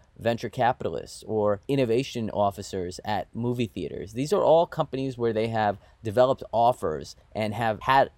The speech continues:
a good amount of success. So the profile speaks to their skills generally. The outreach sequence that we do and the people that we connect with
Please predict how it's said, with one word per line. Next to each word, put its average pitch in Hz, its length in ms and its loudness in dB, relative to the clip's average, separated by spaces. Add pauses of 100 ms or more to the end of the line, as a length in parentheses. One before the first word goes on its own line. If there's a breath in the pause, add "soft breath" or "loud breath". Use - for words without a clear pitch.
a 107 100 -8
good 147 200 -2
amount 117 260 0
of 90 80 -12
success. - 640 -4
So 123 120 0
the 113 80 -4
profile 127 760 6
speaks - 400 -8
to 139 60 -2
their 120 180 2
skills 107 400 -4
generally. 113 720 2
The 117 240 2
outreach 143 580 6
sequence 107 540 -2
that 92 140 0
we 104 100 -4
do 101 340 -2
and 107 100 -6
the 98 60 -6
people 160 300 -4
that 131 140 2
we 117 100 -2
connect 110 360 -2
with 233 280 0